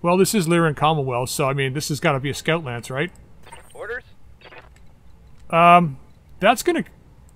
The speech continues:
Speaker 1: complicate things a little bit. Oh, boy.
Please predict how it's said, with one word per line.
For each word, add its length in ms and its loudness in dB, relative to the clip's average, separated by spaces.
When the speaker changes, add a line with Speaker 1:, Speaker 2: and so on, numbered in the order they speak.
Speaker 1:
complicate 720 -2
things 320 -2
a 60 0
little 300 2
bit. 240 -6
Oh, 680 6
boy. 400 0